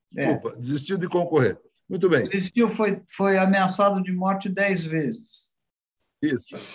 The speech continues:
Speaker 2: Agora, veja, aqui em São Paulo, que nós temos o maior, eh, contingente de promotores públicos ambientais do país. Então, aqui em São Paulo,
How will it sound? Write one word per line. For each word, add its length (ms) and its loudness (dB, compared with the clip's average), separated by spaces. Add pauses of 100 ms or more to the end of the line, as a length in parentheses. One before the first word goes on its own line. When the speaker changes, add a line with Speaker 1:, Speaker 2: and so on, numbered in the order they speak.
(140)
Speaker 2:
Agora, 320 2
veja, 360 4 (720)
aqui 680 4 (220)
em 40 0
São 280 2
Paulo, 480 2
que 100 -12
nós 220 -4
temos 540 4 (560)
o 100 -6
maior, 720 4 (800)
eh, 480 2
contingente 960 -2
de 260 -2
promotores 840 2
públicos 640 -2
ambientais 600 0
do 120 -2
país. 880 0 (800)
Então, 160 -4
aqui 220 -2
em 60 2
São 280 2
Paulo, 460 0